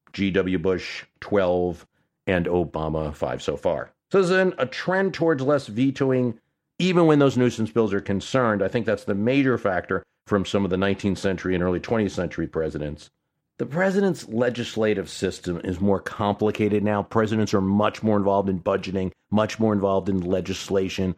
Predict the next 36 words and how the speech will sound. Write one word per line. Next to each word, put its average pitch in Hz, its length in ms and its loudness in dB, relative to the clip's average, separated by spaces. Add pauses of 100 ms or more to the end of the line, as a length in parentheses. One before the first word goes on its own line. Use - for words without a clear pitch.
(140)
their 101 280 -2
own 104 420 2 (140)
lobbyist 92 640 -2
on 98 160 0
the 92 80 -2
Hill. 101 500 -2 (360)
The 127 80 -2
Congress 165 520 2
is 139 220 0
also 120 640 0
much 104 300 -2
more 107 120 4
complex 95 520 -2
in 92 80 -4
how 95 120 -2
they 92 120 0
deal 98 240 0
with 92 160 -2
the - 80 -6
president, 85 580 -4
and 87 200 -8 (280)
only 151 300 6
for 120 180 0
certain 104 380 0
showy 110 440 2
bills, 90 460 0 (480)
such 90 260 -2
as 90 180 0
the 87 340 -2
Planned 95 260 0
Parenthood 90 480 -4
bill 85 220 -4
coming 87 320 -4
up, 101 260 -2
or 69 140 -2
the 62 200 -12